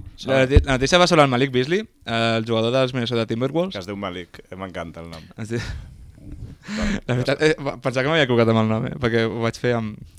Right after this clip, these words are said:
Speaker 2: Bueno. A veure, eh, llegeixo una miqueta, d'acord? Eh, la N B A ha suspès el jugador dels Minnesota Timberwolves durant dotze partits. Vol dir que es perdrà tot el mes de març fora. Eh, tal i com estan els Timberwolves, vull dir, tam-,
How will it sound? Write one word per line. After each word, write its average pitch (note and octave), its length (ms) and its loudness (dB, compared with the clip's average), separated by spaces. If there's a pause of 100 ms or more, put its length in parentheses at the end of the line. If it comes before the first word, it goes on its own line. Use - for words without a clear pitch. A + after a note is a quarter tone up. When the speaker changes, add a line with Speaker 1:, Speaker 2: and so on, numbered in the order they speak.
(120)
Speaker 2:
Bueno. - 240 -16 (760)
A E3 120 10
veure, A#2+ 260 8
eh, C#3+ 160 4
llegeixo D3 300 2
una F#3 100 0
miqueta, A2+ 240 -2
d'acord? C#3 400 6
Eh, B2+ 320 8
la C3 160 8
N G3 100 2
B F#3 80 2
A F#3+ 40 6
ha G3 40 2
suspès D#3 300 0
el D#3+ 80 4
jugador C3 220 4
dels A2+ 100 0
Minnesota B2+ 320 0
Timberwolves C3 560 -2
durant A2+ 460 -2 (100)
dotze A#2+ 320 -4
partits. A2 320 -4
Vol A2+ 160 0
dir A#2 80 0
que B2+ 80 2
es - 60 -2
perdrà A#2 260 4
tot B2+ 180 2
el C3+ 60 6
mes B2+ 160 4
de A#2+ 80 2
març C3+ 240 2
fora. A2 240 -2 (960)
Eh, A#2 580 2 (560)
tal A#2 120 0
i A#2 40 2
com B2 140 0
estan A#2 180 -2
els G#2+ 80 -4
Timberwolves, A#2+ 400 4
vull G#2+ 140 -4
dir, G#2 100 -10
tam-, F2 140 -16